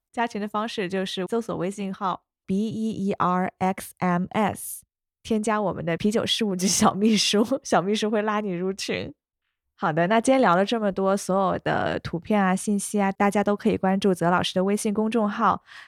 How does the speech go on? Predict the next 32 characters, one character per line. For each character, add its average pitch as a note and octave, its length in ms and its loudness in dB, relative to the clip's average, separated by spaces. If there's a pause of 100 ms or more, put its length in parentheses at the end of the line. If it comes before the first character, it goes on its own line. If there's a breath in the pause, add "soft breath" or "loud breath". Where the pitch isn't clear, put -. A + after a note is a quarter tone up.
(120 loud breath)
“藏 E3+ 240 0
风 A3+ 240 -2
之 A3+ 180 2
森”， A3+ 460 2 (240)
同 E3+ 160 2
时 F#3+ 160 2
我 F#3+ 80 2
们 F3+ 100 0
也 E3+ 80 -4
会 F#3+ 120 2
把 - 160 -4
这 F#3 120 -2
个 F3+ 80 4
名 E3+ 200 2
字 F3+ 100 -2
打 - 220 -8
在 F3+ 120 4
这 F#3 140 2
期 G3+ 140 2
节 G3 120 0
目 F3+ 140 2
的 F3+ 140 4
show G#3 180 2
notes G#3+ 340 0
里 F3+ 80 0
面， - 240 -2 (280 loud breath)
欢 F#3 200 2
迎 F#3 60 2
大 F#3 100 2
家 F#3 140 2
关 G#3 240 2
注。 - 260 0